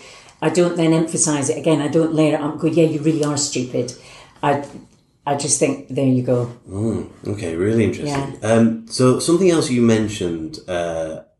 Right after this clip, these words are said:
Speaker 2: in your morning routine is meditation.
Speaker 1: Yeah.
Speaker 2: What does meditation look like for you?
Speaker 1: Um, well, it doesn't look like a beautiful young yogi sitting on a cushion
Speaker 2: <laughs>
Speaker 1: with perfect skin, unfortunately. <laughs>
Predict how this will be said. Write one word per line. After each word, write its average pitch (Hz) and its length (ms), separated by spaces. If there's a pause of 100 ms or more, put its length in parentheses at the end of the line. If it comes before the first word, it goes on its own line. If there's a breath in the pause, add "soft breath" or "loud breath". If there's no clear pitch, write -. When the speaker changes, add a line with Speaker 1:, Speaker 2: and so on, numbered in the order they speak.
(140)
Speaker 2:
in 104 160
your 92 180
morning 90 320
routine 85 380
is 90 140
meditation. 104 580 (160)
Speaker 1:
Yeah. 131 260 (300 loud breath)
Speaker 2:
What 139 160
does 156 120
meditation 113 540
look 95 200
like 90 180
for - 120
you? 87 340 (1000 loud breath)
Speaker 1:
Um, 131 680 (1080 loud breath)
well, 139 380
it - 180
doesn't 170 300
look 151 280
like 131 340
a 135 60
beautiful 135 880
young 131 280
yogi 131 480
sitting 135 360
on 127 100
a 127 80
cushion 120 560
Speaker 2:
<laughs> - 40
Speaker 1:
with - 180
perfect 135 420
skin, 147 360
unfortunately. 139 840
<laughs> - 260